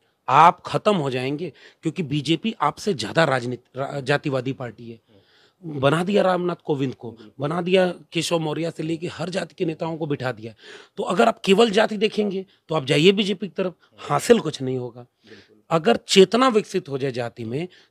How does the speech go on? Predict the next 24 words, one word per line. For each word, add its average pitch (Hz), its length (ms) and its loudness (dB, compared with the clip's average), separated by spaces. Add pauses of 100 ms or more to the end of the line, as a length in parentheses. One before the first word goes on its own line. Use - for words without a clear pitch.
(180)
तो 214 100 10
बीजेपी 147 440 0
को 202 140 0
भी 180 100 0
हरा 165 200 -4
सकती 165 400 -10
है, 170 200 -4 (260)
अपने 170 400 0
छद्म 190 640 0 (180)
जातिवादियों 139 600 2
को 160 120 -8
भी 151 100 -4
हरा 147 120 -4
सकती 139 300 -12
है। 175 60 -10 (300)
और 156 100 0
जाति 160 360 2
की 180 180 2
राजनीति 151 500 2
का 147 100 -8
मतलब 139 420 -4
केवल 135 240 -6
ये 123 160 -6
है 117 140 -6